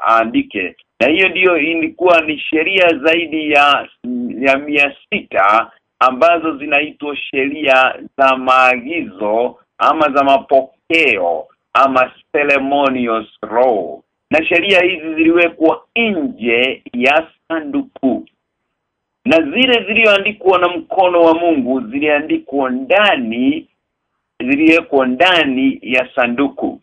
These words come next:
Na ndipo tukaona ya kwamba sheria hizi zilizokuwa nje ya sanduku zilikuwa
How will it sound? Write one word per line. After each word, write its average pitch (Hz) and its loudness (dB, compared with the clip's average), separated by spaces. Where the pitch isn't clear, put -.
Na 131 2
ndipo 160 4
tukaona 156 2
ya 147 4
kwamba 143 0
sheria 220 2
hizi 196 -2
zilizokuwa 180 0
nje 151 0
ya 156 2
sanduku 156 -2
zilikuwa 214 2